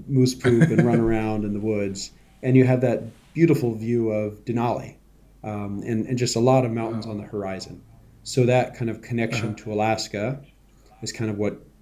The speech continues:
Speaker 1: got, got the vision for it. Um, and then later, when I, when I moved to Afghanistan for work,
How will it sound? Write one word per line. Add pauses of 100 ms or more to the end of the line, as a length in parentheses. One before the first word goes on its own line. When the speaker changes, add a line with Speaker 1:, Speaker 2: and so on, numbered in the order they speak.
(200)
Speaker 1:
got, (140)
got
the
vision
for
it. (440)
Um, (320)
and
then
later,
when
I, (320)
when
I
moved
to
Afghanistan
for
work,